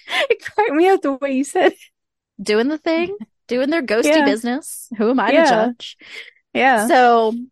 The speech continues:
Speaker 2: the first ghost that we have is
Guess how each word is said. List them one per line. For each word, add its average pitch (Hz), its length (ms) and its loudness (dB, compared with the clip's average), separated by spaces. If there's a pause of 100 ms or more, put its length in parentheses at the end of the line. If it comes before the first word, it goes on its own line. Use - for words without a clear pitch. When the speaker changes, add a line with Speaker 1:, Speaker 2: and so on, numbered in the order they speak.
(340)
Speaker 2:
the 226 220 -4
first - 440 -2
ghost 220 560 -2
that 220 160 -2
we 208 80 -2
have 180 520 -2
is 202 220 -6